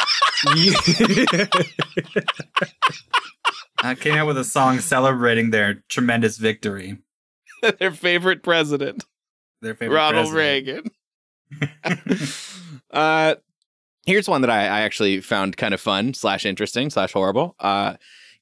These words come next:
Speaker 3: in September twenty-eight, nineteen eighty, there's an article in the Washington Post called Jimmy's World. And it was written by journalist Janet Cook about the life of an eight-year-old heroin addict. And
Speaker 2: Huh.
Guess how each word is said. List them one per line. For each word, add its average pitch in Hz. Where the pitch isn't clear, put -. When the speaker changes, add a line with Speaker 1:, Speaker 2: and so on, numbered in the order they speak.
Speaker 3:
in 120
September 185
twenty-eight, 139
nineteen 127
eighty, 95
there's 107
an 110
article 131
in 117
the 104
Washington 104
Post 98
called 87
Jimmy's 104
World. 71
And 90
it 110
was 117
written 151
by 123
journalist 117
Janet 117
Cook -
about 117
the 113
life 123
of 107
an 101
eight-year-old 147
heroin 120
addict. -
And 110
Speaker 2:
Huh. 120